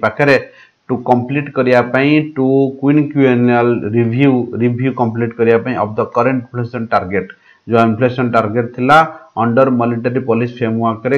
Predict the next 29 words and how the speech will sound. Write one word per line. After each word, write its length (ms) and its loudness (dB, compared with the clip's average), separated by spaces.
ଗଭର୍ଣ୍ଣମେଣ୍ଟ 360 -2
ପାଖରେ 300 -2
ଆଉ 80 2
ମାତ୍ର 220 -2
ଦୁଇ 200 0
ସପ୍ତାହ 280 -6
ଅଛି। 180 -20
The 140 6
latter, 300 6
ଲାଟେଷ୍ଟ 440 2
କନଜ୍ୟୁମର 460 0
ପ୍ରାଇସ୍ 300 2
ସି 160 -4
ପି 160 -2
ଆଇ 140 2
ଯୋଉଟା 260 2
କହନ୍ତି, 200 -4
କନଜ୍ୟୁମର 420 0
ପ୍ରାଇସ୍ 260 0
ଇଣ୍ଡେକ୍ସ 280 -2
ଯୋଉଟା 200 -4
କହନ୍ତି, 280 0
ରିଡିଂ 360 6
ପ୍ରୋଭାଇଡ୍ସ 600 2
ଏ 80 6
ସଲିଡ୍ 340 2
ରିମାଇଣ୍ଡର, 440 2
ଗୋଟେ 240 0
ଲାଭଦାୟକ 440 4